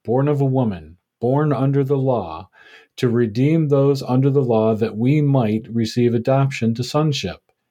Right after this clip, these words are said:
Because you are his sons, God sent the Spirit of his Son into our hearts, the Spirit who calls out,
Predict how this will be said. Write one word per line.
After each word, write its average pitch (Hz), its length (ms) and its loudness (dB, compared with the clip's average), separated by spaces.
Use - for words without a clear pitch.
Because 131 320 0
you 143 280 2
are 151 160 2
his 135 280 0
sons, 90 680 -4
God 139 300 2
sent 147 280 0
the 113 100 0
Spirit 151 500 0
of 131 100 -2
his 131 260 0
Son 127 520 0
into 139 280 2
our 143 180 0
hearts, 98 540 -4
the - 100 0
Spirit 139 480 0
who 147 100 -2
calls 139 400 0
out, 120 240 2